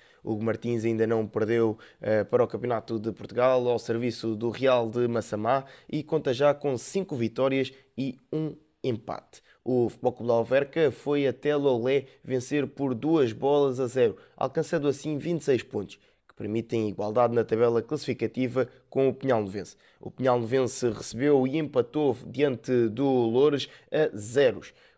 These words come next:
O Loures falhou, portanto, assim o assalto ao terceiro lugar. No Olhanense Amora registou-se também um empate, mas desta feita a duas bolas.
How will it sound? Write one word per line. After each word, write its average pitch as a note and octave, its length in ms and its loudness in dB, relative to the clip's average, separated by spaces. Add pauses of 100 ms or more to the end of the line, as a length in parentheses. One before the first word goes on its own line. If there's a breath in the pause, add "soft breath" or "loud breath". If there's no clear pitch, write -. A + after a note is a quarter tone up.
O A#2+ 140 -2
Loures B2 320 4
falhou, A#2+ 340 0
portanto, D3 500 -2
assim A#2+ 360 -4
o G#2 100 -2
assalto G#2+ 460 -2
ao G#2 100 -4
terceiro B2 400 0
lugar. F#2+ 200 -8 (380 soft breath)
No B2 180 2
Olhanense A#2+ 760 4
Amora C3+ 400 4
registou-se D3 500 -2
também D#3 300 0
um E3+ 100 0
empate, D#3 560 -2 (200 soft breath)
mas D3+ 120 0
desta F3 280 0
feita E3+ 440 0 (220 soft breath)
a D#3 100 2
duas D#3 300 0
bolas. A2+ 500 -2